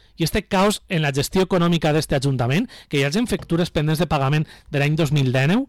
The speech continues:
és única i exclusivament responsabilitat d'este equip de govern. I per això ara ens trobem estos, estos remanents. I estos remanents, evidentment, el primer que n'hi ha, se destinaran, no perquè ho diga l'alcalde, perquè ho diu la llei, és a pagar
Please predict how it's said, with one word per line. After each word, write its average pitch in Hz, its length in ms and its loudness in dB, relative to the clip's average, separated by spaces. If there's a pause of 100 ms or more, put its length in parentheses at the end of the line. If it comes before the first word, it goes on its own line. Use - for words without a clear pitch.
(200)
és 127 140 -2
única 175 320 2
i 208 80 -2
exclusivament 170 720 0 (340)
responsabilitat 143 680 -2
d'este 202 380 -4
equip 151 300 -4
de 143 120 0
govern. 110 320 -4 (280)
I 160 120 -6
per 147 160 -2
això 170 280 -2 (220)
ara 135 200 -6
ens - 100 -6
trobem 190 280 -4
estos, 156 360 -8
estos 160 260 -6
remanents. 117 440 -6 (180)
I 131 80 -12
estos 135 160 -4
remanents, 143 340 -4
evidentment, 160 380 -2
el 120 100 -2
primer 131 280 -2
que 165 80 0
n'hi 160 120 2
ha, 147 40 -8 (320)
se 170 200 -4
destinaran, 151 560 -2 (200)
no 139 140 -4
perquè 190 220 0
ho 160 60 2
diga 135 160 0
l'alcalde, 139 400 0
perquè 127 260 -6
ho 117 60 -2
diu 175 160 0
la 131 140 0
llei, 139 340 0 (520)
és 151 180 0
a 156 100 2
pagar 151 360 2